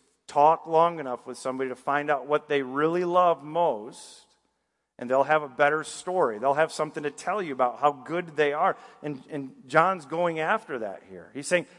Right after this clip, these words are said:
"That's what the world does." The world thinks about themselves more than they think about God. The world is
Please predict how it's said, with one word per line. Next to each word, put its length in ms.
"That's 260
what 140
the 80
world 540
does." 680
The 80
world 320
thinks 420
about 320
themselves 720
more 300
than 140
they 120
think 300
about 420
God. 340
The 80
world 380
is 160